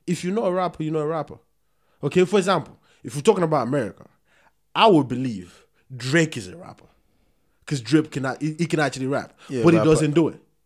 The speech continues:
Speaker 2: Yeah, but apparently some people write his stuff for him, though. So.
Speaker 1: That's my point, but he doesn't do it. 'Cause as an artist, you can get a song written for you.
Speaker 2: Yeah.
Speaker 1: You don't have to be the one that write all the songs. You can just,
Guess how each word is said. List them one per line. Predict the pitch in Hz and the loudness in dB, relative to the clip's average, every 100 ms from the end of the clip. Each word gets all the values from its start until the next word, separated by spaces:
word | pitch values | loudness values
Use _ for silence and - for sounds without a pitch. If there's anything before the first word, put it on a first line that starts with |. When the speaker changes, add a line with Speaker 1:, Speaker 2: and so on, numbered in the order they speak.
| 113 | -14
Speaker 2:
Yeah, | 127 110 | -10 -8
but | 101 | -8
apparently | 104 110 101 101 | -8 -8 -10 -12
some | 92 | -16
people | 95 113 107 | -16 -16 -12
write | 101 107 110 | -12 -12 -16
his | 131 | -20
stuff | - 135 - | -16 -18 -16
for | 135 | -16
him, | 151 - | -16 -20
though. | - - | -20 -20
So. | - | -10
Speaker 1:
That's | 156 214 226 | 0 0 2
my | 202 | 0
point, | 170 196 139 | 2 2 4
but | 170 | 4
he | |
doesn't | 160 180 175 180 | 4 4 4 4
do | 180 220 | 2 2
it. | - - _ _ _ _ _ _ _ | -2 -12 _ _ _ _ _ _ _
'Cause | 196 156 180 | 0 0 0
as | 185 | 0
an | 202 | 2
artist, | 233 220 127 117 | 0 0 -6 -6
you | 185 | 0
can | 294 | 0
get | 269 | 2
a | 170 | 2
song | 196 151 | 2 2
written | 202 233 143 | 2 0 -4
for | 87 | -8
you. | - _ _ _ _ | -20 _ _ _ _
Speaker 2:
Yeah. | 135 135 - | -20 -14 -2
Speaker 1:
You | 233 | 2
don't | 294 240 | 2 2
have | 277 302 277 | 0 -4 -4
to | 208 | -4
be | 190 233 226 208 170 151 - - - | -2 0 0 -2 -8 -14 -20 -14 -6
the | 196 | -4
one | 170 190 233 233 | -2 2 4 4
that | 208 | 2
write | 202 233 233 | 0 0 -2
all | 190 | -4
the | |
songs. | 156 254 208 131 | 0 0 0 -4
You | 180 | -8
can | 220 | -6
just, | 196 202 | -4 -4